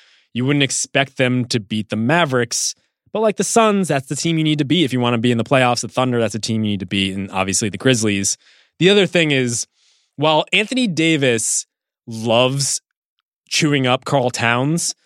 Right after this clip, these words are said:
and, like, if, if there's one thing I remember from my experience covering Davis for two years, it's that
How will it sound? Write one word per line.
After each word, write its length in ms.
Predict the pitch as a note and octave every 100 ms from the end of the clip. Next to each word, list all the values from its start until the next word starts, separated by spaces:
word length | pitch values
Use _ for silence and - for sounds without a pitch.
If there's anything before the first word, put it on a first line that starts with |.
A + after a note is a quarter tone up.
| _ _ _ _
and, 380 | B2+ B2 A#2 A#2
like, 180 | A2+ C3
if, 140 | C3+ -
if 100 | B2+
there's 180 | C3+
one 340 | A2+ A2+ C#3 C#3+
thing 200 | D#3 C#3
I 60 |
remember 400 | C3 A#2+ A#2 A#2
from 160 | A#2+ B2
my 160 | A2+ A2
experience 540 | G#2 - A2+ A2 A2
covering 360 | - G#2+ G#2+ G#2+
Davis 300 | G#2 G#2 -
for 80 |
two 180 | - -
years, 400 | G#2+ G#2 A2 B2
it's 140 | G#2+ -
that 340 | A2+ G#2+ G#2